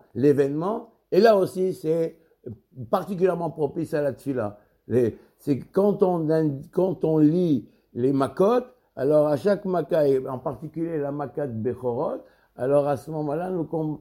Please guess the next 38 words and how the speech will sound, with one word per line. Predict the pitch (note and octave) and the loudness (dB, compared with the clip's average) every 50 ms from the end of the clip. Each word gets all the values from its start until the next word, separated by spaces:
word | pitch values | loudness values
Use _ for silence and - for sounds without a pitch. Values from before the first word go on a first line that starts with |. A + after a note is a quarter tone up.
| _ _ _ _ | _ _ _ _
nous, | - C#3 D3 D3 | -2 0 0 0
nous | D3 C#3+ D#3 D#3 C3+ A2+ D#3+ | 2 2 2 2 2 2 0
indiquons | F#3+ G3 F#3+ D#3+ D3 D#3+ E3+ D#3 - - G#3 G3+ G#3 G3 | -2 -2 -4 -4 -4 -6 -10 -10 -4 -2 -2 -2 -2 -6
que | G3 - F#3 | -2 -2 -2
les | E3+ E3 E3 E3 | -2 0 -2 -2
puissances | D#3 - - F#3+ F#3 D3+ - - F#3 E3+ E3+ D#3 C3+ C3 | -4 -4 -8 -12 -12 -12 -8 -8 -8 -4 -4 -4 -4 -2
de | D3+ D#3+ D3+ C#3+ C#3 B2+ - - - _ _ - | -2 0 2 2 0 0 -2 -6 -18 _ _ -4
néfas, | C3 C#3 D#3 D#3+ D3 D#3 - F3+ F3+ F3+ F#3 G3 G#3 E3 | 0 2 4 4 2 2 0 -4 -2 -2 0 0 0 -2
de | C#3 D3+ D3+ D#3+ | -2 -2 -2 0
la | D#3 D3+ C#3+ | 2 2 0
Touma, | C#3+ - D#3 D3 D3+ E3 F#3+ F#3 | 0 -2 -2 -2 -2 -2 -4 -4
sont | - - F3 D#3 D3+ | -4 -2 -2 0 0
réduites | C3+ C#3 E3 E3 D3 C#3 F3+ F#3+ F#3 - | 0 0 -2 -2 -2 -2 -4 -6 -4 -4
à | F3+ D#3 | -6 -4
leur | D#3 D3+ - - - | -2 -2 -4 -4 -2
plus | E3+ D#3 C3+ - - | -2 -2 -2 -2 -8
simple | - - E3 E3 D#3+ C#3+ - D#3 D3 C#3+ - - | -12 -8 -6 -6 -6 -4 -2 -2 -2 -2 -2 -4
expression. | C3+ A#2 - - - C#3 A#2+ - - A#2 G#2+ A2 | -6 -8 -6 -6 -6 -6 -6 -2 -4 -6 -4 0
Et | B2+ D3+ | 2 2
en | F#3 A3+ A3+ | 4 4 2
disant | G3+ G3 G#3+ F3+ E3 F3 E3 D3+ | 2 2 2 2 2 0 0 0
ça, | A#2+ F3+ F3+ F#3+ A3 C4+ - - _ _ _ _ _ _ - | 0 2 2 2 2 0 -4 -10 _ _ _ _ _ _ -6
nous | C#3 C3 | -6 -4
pouvons | D#3+ E3+ E3 D#3 E3+ F#3 | -2 -4 -2 0 -2 -2
invoquer | F3+ F3 E3+ E3+ D#3+ D3+ E3 D#3 - - E3+ E3 | -2 -2 -4 -4 -2 -2 -2 -4 -2 -4 -4 -2
la | D#3 D3 C3 | 0 -2 -2
puissance | - - D#3+ D3+ - - E3 D#3 D3 C3 G#2+ G#2 A#2 | -4 -6 -12 -12 -8 -6 -4 -4 -4 -4 -6 -6 -4
de | B2+ C3 | -2 -2
Dieu | A#2 A2 B2 C#3+ D#3+ E3+ F3 F3 - - _ _ _ _ | -2 0 0 2 2 2 0 -4 -8 -16 _ _ _ _
qui | - D3 | -4 0
nous | D3+ D#3 C3 D3+ | 2 2 4 4
accorde | D3+ B2+ - - D3+ D3+ D#3 D3+ D3 C3+ C3+ - - _ _ _ | 4 2 4 2 2 4 4 2 2 0 -2 -12 -14 _ _ _
le | - A#2+ C3+ C#3 | 0 2 2 2
meilleur. | B2+ B2 A#2+ A#2 G#2+ G2+ F#2+ F#2 - _ _ _ _ _ | 2 2 2 2 2 0 -2 -4 -8 _ _ _ _ _
Et | - B2+ C3+ | 0 0 0
Akadosh | B2+ - F3+ F3+ D#3+ | 2 2 0 -2 0
Baruch | D3+ D#3 D3 - - | 0 -2 -2 -2 -2
Hu | F3 F3+ F#3+ F#3+ - | 2 2 2 2 2